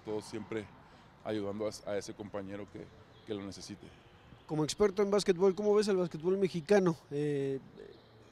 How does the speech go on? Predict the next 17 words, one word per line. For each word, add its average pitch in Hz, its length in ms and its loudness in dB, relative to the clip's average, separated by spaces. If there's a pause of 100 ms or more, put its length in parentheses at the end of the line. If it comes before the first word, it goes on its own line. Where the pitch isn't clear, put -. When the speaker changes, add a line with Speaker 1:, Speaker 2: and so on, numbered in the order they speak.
(680)
Speaker 2:
eres 208 300 8
un 190 100 4
hombre 185 380 6 (360)
de 151 180 2
este 160 200 0
deporte. 151 580 0 (440)
Eh, 139 260 0
la 143 180 4
realidad 156 540 8
del 185 200 6
deporte 160 380 -2
como 156 220 -4
tal, 185 640 6 (320)
de 131 120 -2
México 165 420 -2
para 135 240 0
afuera, 147 340 0